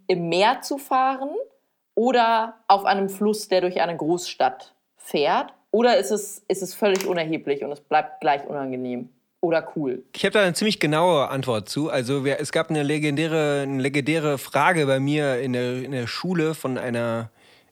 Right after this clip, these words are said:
Speaker 2: äh, Mitschülerin, äh, neben der Aussage, nämlich, äh, im Ethikunterricht damals. Die Aussage, äh, bezog sich darauf, dass praktisch die Leute im Süden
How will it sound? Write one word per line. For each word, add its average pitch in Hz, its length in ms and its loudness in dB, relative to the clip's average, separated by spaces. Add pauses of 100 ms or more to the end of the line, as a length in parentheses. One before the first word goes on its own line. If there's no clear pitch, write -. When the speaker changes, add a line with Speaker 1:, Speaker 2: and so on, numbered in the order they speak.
(100)
Speaker 2:
äh, 131 100 -4
Mitschülerin, 151 840 0 (500)
äh, 131 500 0
neben 147 200 0
der 156 140 2
Aussage, 135 540 0
nämlich, 135 320 -2
äh, 135 100 -4
im 156 140 -2
Ethikunterricht 131 840 -2
damals. 117 520 -4 (180)
Die 147 140 0
Aussage, 170 480 2
äh, 160 80 -2
bezog 156 280 -6
sich 139 120 -4
darauf, 147 260 2
dass 139 200 -4
praktisch - 420 -6
die 135 100 -4
Leute 156 320 2
im 151 220 -2
Süden 170 540 -2